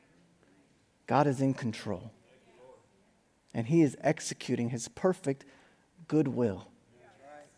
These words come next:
Goodwill in your life and in the lives of those that you care about. God is sovereign over it all. Secondly, God meant.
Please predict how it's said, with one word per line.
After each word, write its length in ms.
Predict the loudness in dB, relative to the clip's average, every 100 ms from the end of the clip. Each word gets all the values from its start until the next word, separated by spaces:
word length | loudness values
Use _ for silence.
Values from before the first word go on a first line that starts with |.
| _ -20 2
Goodwill 580 | 4 4 2 -4 -4 -12 _ _ _ _ _ -6
in 200 | -2 6
your 220 | 8 8
life 420 | 8 6 2 -6 -20 -20 -20 -2
and 140 | 2
in 80 | 4
the 80 | 6
lives 400 | 4 4 2 0
of 160 | -2 0
those 260 | 2 2
that 100 | -2
you 220 | 0 0
care 320 | 0 0 0 0
about. 480 | -4 -6 -10 -16 -20 _ _ _ _ _ _ 4
God 400 | 8 8 6 2
is 140 | -2
sovereign 720 | -2 4 6 6 0 -6 -8 -12 _ -2
over 420 | -2 0 0 0
it 80 | -2
all. 260 | -6 -12 -20 _ _ -20 -20 -20 -20 -20 -20 -20 -20 -20 _ _ _ _ _ _ _ _ _ _ _ _ _ _ _ _ _ _ -20 -20 _
Secondly, 440 | 6 8 8 6 6
God 260 | 10 10
meant. 440 | 8 4 0 -6